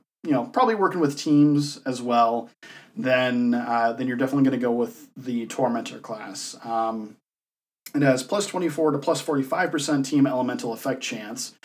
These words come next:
So again, that's for the whole team. So if you're running a bunch of Sirens, that could be super fun. Or even if you're playing, um, even if you're playing, like, a Shock Trooper Roland, or if you're playing, uh,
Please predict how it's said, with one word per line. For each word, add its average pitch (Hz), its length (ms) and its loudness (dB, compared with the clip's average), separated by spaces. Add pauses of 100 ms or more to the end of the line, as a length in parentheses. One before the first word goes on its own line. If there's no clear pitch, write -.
(220)
So 131 160 -2
again, 123 180 0
that's 120 140 -2
for 123 140 -2
the 113 100 -2
whole 113 240 -4
team. 156 460 2
So 127 100 2
if 110 100 -4
you're 120 100 -4
running 120 500 0
a 117 40 -10
bunch 123 220 -2
of 113 60 -4
Sirens, 117 480 -2
that 117 140 -6
could 123 120 -16
be 120 80 -6
super - 340 -4
fun. 107 520 -8 (180)
Or 165 140 6
even 208 180 0
if 151 100 -2
you're 151 120 2
playing, 139 520 6
um, 120 720 -2 (1080)
even 226 160 2
if 196 100 0
you're 170 100 -2
playing, 147 220 4
like, 131 140 0
a - 60 -8
Shock 131 360 -2
Trooper 139 320 -2
Roland, 120 640 0
or 117 320 0
if 113 140 -4
you're 117 100 -8
playing, 113 800 -6
uh, 110 640 -6